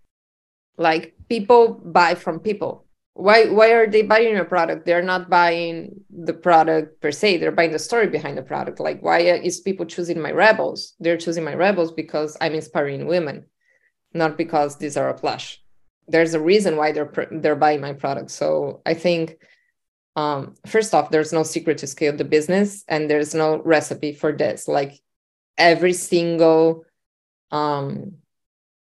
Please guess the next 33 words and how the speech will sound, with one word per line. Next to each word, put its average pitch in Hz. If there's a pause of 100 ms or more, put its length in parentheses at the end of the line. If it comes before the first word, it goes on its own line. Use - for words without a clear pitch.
(160)
entrepreneur 185
out 160
there, 151
I'm 160
sure 175
it's 165
gonna 156
tell 156
you 160
the 151
exact 147
same 151
thing. 175
Like, 160
every 160
single 160
one 151
of 147
our 143
paths 156 (120)
is 165
completely 151
different, 143
and 156
the 156
way 160
we 175
scale 165
it 190
is 170
different. 156
So 160
there's, 175